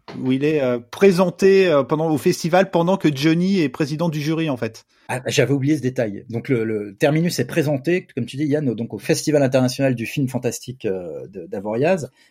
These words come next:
Speaker 2: qui n'existe plus aujourd'hui, hein, enfin qui a été, euh, dont, dont le festival de Gérardmer, euh, depuis a, a pris la relève. Et donc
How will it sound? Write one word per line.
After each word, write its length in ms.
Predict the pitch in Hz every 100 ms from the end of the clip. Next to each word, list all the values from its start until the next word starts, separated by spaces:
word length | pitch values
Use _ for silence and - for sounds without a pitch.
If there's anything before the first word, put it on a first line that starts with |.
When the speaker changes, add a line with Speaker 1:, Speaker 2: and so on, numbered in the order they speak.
| _
Speaker 2:
qui 100 | -
n'existe 300 | 117 107 -
plus 140 | 107 120
aujourd'hui, 320 | 113 127 170
hein, 60 | 139
enfin 180 | 127
qui 100 | -
a 20 | 104
été, 280 | - 113
euh, 360 | 104 90 98 101 101 -
dont, 180 | 101 95
dont 220 | 92 107
le 100 | 104
festival 380 | 95 - - 110
de 80 | 104
Gérardmer, 540 | 113 110 117 123 120
euh, 180 | 101 90
depuis 320 | 98 - 120
a, 80 | 101
a 160 | 90 -
pris 160 | -
la 100 | 98
relève. 360 | 92 123 175 - -
Et 140 | 139
donc 420 | 131 151 190 170